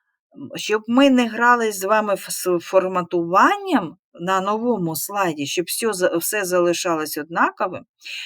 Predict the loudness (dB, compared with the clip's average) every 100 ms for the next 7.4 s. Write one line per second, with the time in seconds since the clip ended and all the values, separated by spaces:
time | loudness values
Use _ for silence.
0 | -10 0 2 4 4 2 0 -4 -2 -4
1 | -4 -2 0 0 -2 -2 0 2 4 4
2 | 2 -8 -8 -8 -8 -6 -6 -8 _ _
3 | _ -20 -20 -6 -2 0 2 2 -2 -4
4 | -4 -4 -4 -2 -2 -4 -6 -6 -6 -4
5 | -2 -2 -4 -10 -18 _ _ _ _ -4
6 | 0 2 0 -2 -2 0 -2 -6 -6 -6
7 | -8 -8 -12